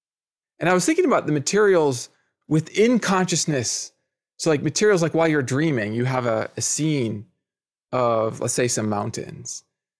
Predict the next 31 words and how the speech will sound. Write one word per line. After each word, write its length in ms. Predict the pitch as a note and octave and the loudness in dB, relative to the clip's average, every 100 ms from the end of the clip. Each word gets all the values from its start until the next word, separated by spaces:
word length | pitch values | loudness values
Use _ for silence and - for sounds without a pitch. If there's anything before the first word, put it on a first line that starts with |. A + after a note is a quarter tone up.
| _ | _
And 80 | C3 | -2
imagine 320 | C#3+ E3+ F3 | 2 2 2
that 160 | D#3 E3+ | 0 2
in 160 | F#3+ | 2
your 120 | F#3+ D3+ | 4 2
dream, 380 | C3+ D#3+ D3+ | 0 0 0
the 60 | A#2+ | 0
scene 280 | - D3 D3 | 0 0 0
of 80 | B2 | 0
mountains 760 | A#2+ C#3 B2+ A#2 A2+ - - _ _ _ _ _ | 0 -2 -2 -4 -6 -8 -10 _ _ _ _ _
kind 120 | C3 | -4
of 80 | A#2+ | -4
explodes 600 | B2+ - C#3+ D3 C#3+ A#2 | -4 -4 0 2 2 2
into 100 | A2+ | 0
little, 360 | A2+ C#3 C3+ B2 | 0 2 2 2
like, 240 | A2 - | 0 -4
particles 640 | - C3 B2+ F2 G2 - | -4 -2 -2 -6 -8 -10
in 120 | - | -8
your 100 | G#2+ | -6
dream, 280 | G2+ A2 - | -6 -6 -8
right? 260 | - G#2 A#2+ - _ _ _ _ - | -8 -8 -8 -12 _ _ _ _ -2
And 100 | E3 | 0
then 80 | D4+ | 2
you 60 | |
could 120 | D#4 | 0
ask 320 | F3+ A#3 E4 - | 0 0 -2 -4
yourself, 400 | E3 C#3 A#2 C3+ | -2 0 0 -2
"Well, 100 | C3+ | -2
could 260 | B3 B3 | -2 2
those 260 | A#3 F3+ D#3+ | 2 4 4
little 460 | F#3+ F3+ C#3+ A2+ | 4 4 2 -2